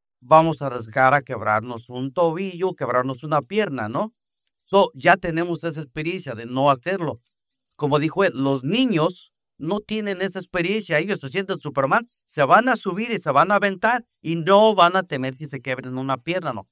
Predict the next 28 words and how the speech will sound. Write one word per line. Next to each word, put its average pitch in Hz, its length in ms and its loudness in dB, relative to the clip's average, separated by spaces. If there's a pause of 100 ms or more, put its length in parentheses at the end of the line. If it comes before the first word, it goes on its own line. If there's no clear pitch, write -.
(140)
Posiblemente 156 640 -2
lo 135 100 6
hagan, 226 280 6 (420)
posiblemente 156 840 -2
no, 208 120 2
porque 117 180 -14
tiene 151 220 -2
más 151 140 6
resistencia 135 600 -4
que 131 140 -8
uno 123 180 -6
ya 110 180 -4
de 113 100 -8
adulto. 151 460 -6 (300)
Pero 165 180 2
el 160 60 2
ejemplo 190 380 -2
que 180 140 -4
quiso 160 340 -6
dar 147 340 4 (360)
es 143 200 -4
que 147 140 -6
nosotros 147 460 -6
tenemos 143 480 -4
que 120 160 -14
darles 127 440 -4
a 123 60 -10
conocer 117 680 -4